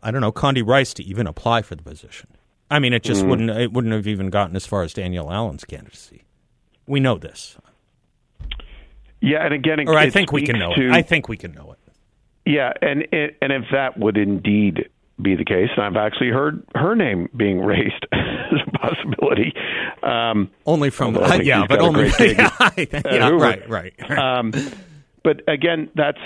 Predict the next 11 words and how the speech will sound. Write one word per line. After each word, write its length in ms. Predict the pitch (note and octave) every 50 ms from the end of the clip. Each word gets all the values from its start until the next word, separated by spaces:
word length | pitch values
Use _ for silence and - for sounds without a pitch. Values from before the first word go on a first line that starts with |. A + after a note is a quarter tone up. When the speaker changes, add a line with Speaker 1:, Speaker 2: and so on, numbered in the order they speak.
| - - _
Speaker 2:
it, 260 | - C#3+ C3 - - _ -
it 180 | C#3+ C3 -
does 220 | - C#3+ C#3+ D3 C3+ C3 - - - _ _ _ _ _ _ _ _ _ - -
speak 260 | - - - B2+ - -
to 80 | - C3+
the 100 | G#2+ G#2+ G2+ -
fact 280 | A2+ A2+ A2+ B2 - -
that 200 | A#2+ G#2+ G#2+ - - _ _ _
it 240 | - - B2 - -
never 340 | C3+ B2+ B2+ C#3 C#3 C#3+ C3
really, 640 | A#2 A2+ C3 D3 C#3 C3+ C3 B2+ B2+ C3+ - -